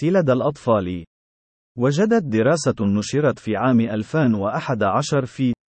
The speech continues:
مجلة اضطرابات الانتباه وجود صلة إيجابية بين ارتفاع استهلاك السكر وأعراض اضطراب فرط الحركة ونقص الانتباه.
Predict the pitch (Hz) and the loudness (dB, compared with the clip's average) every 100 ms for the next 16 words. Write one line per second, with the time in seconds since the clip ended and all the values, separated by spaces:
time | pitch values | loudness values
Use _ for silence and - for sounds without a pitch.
0 | _ 131 160 214 240 151 107 98 110 104 | _ -4 0 2 2 2 -2 -4 -2 0
1 | 107 151 156 110 107 110 113 135 151 139 | 0 0 0 -2 -2 -2 0 2 2 0
2 | 131 _ _ _ 120 135 147 214 127 113 | -2 _ _ _ -2 0 2 2 2 0
3 | - 175 151 117 107 107 98 98 123 165 | 0 -2 0 0 0 -2 -2 -2 0 0
4 | 147 135 120 120 151 165 147 147 143 196 | 0 2 2 2 0 -2 -4 -6 -2 0
5 | 135 110 - 110 135 156 151 156 160 147 | 0 -2 -4 -2 0 -2 -4 -6 -8 -4
6 | 147 135 110 107 123 143 175 143 104 - | 0 2 2 2 0 2 2 2 -2 -4
7 | 147 170 131 104 - 180 - 123 - 143 | -2 0 0 -2 -2 -4 -2 -4 -2 -4
8 | 151 147 151 160 175 190 - 113 101 131 | -2 -4 -2 0 0 0 -2 -4 -2 -2
9 | 160 139 104 98 90 | 0 0 0 -2 -8